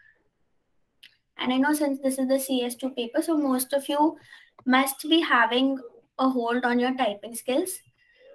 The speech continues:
So C S two, C M two, the higher classes, we don't really, the higher papers, we don't really concentrate that much on typing.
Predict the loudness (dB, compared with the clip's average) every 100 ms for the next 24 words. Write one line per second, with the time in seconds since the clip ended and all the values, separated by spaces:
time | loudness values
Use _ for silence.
0 | -20 -8 -2 0 0 -2 -10 -14 -8 -2
1 | -2 -2 -6 -6 -4 -2 -4 -4 -4 -4
2 | -4 -4 -4 -2 0 0 0 -2 -2 -4
3 | -6 -4 -2 -2 -2 -4 -8 -6 -2 2
4 | 2 0 -2 -8 -4 -4 -2 0 0 0
5 | 2 2 2 0 0 -10 -20 _ _ _
6 | -2 -2 -2 -4 -2 -4 -2 0 -2 -2
7 | -2 -2 -2 -4 -2 -2 -2 -2 -4